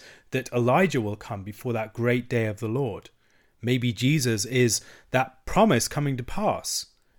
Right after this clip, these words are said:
Maybe John the Baptist was only the start of the mission, and there needs to be another coming in the spirit and power of John the Baptist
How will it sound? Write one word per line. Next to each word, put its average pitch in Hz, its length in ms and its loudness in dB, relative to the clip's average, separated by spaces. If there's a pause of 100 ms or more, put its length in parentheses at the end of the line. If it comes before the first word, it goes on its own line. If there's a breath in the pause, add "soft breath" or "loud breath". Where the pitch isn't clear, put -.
(380)
Maybe 156 240 0
John 151 240 2
the 135 80 0
Baptist 135 640 -2
was 123 120 -2
only 156 220 0
the 123 140 -4
start 175 480 0
of 107 80 -4
the 110 60 -2
mission, 104 360 -6
and 107 180 -6
there 120 100 0
needs 127 240 -2
to - 100 -16
be 127 100 0
another 131 420 2
coming 120 420 -2
in 107 100 -6
the 113 80 -2
spirit - 540 2
and 104 140 -4
power 120 440 0
of 104 100 -8
John 113 220 -2
the 104 60 -4
Baptist 117 520 -4